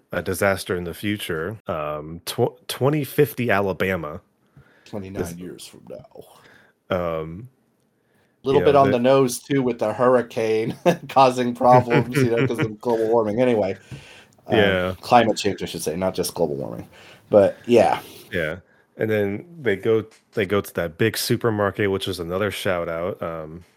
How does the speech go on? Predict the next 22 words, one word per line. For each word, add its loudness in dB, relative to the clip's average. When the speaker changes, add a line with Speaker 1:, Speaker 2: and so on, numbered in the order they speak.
Speaker 1:
<sighs> -18
I'm -10
try-, -2
I'm -2
forgetting -2
the -2
name. -2
Speaker 2:
Shit, -2
man. -2
Well, 4
I, 6
I'll 8
look 6
it 10
up. 10
I 8
don't 6
even 2
remember 6
the 8
name. 6
<laughs> 4